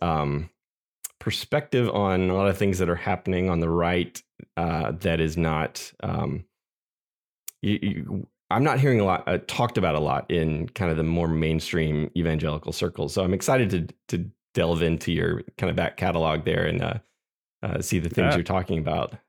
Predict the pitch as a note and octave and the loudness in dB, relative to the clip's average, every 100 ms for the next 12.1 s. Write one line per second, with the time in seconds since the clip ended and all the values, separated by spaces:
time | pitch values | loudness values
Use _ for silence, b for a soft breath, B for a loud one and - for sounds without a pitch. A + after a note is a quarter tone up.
0 | _ _ _ G#2 F#2+ - F2 E2 F2 E2 | _ _ _ 0 2 2 2 2 2 0
1 | F#2+ A#2 G2 F2 F#2+ C#3+ G3+ C3 C3 - | 0 0 0 -2 2 2 4 2 0 -4
2 | _ B2+ A#2 B2 C#3 D3 E3 - A#2+ A2 | _ 4 6 6 4 4 2 4 2 2
3 | A#2+ G2+ G2 F#2+ - F2+ _ _ _ - | 0 0 0 0 -4 -10 _ _ _ -2
4 | A#2 G#2+ G2+ G2 F#2+ F#2 F2 F2+ - _ | 0 2 2 2 2 2 0 -2 -6 _
5 | _ - F#2+ F2+ F2 E2+ F#2 - _ _ | _ -4 -2 0 0 0 -4 -10 _ _
6 | _ _ _ _ _ - - F2 - G2 | _ _ _ _ _ -6 -4 -4 -2 -2
7 | - F2 D#2+ E2+ E2 G2+ - G2+ F2 F2 | 0 0 0 0 0 0 0 0 0 -2
8 | E2+ D#2+ D#2+ E2 D#2+ - _ _ _ _ | 0 0 2 2 0 -6 _ _ _ _
9 | _ - - - G#2+ G#2+ G#2 F#2+ F#2+ F#2 | _ -18 -16 -6 0 2 4 2 2 2
10 | - A2 A2+ F#2 G2+ D3 F#3+ E3+ C3 - | 0 -4 -2 0 2 2 4 2 0 -2
11 | G#2 F#2+ F2+ F2+ E2 G#2 G2 F#2+ G2 F#2 | 0 2 2 0 0 0 2 0 2 0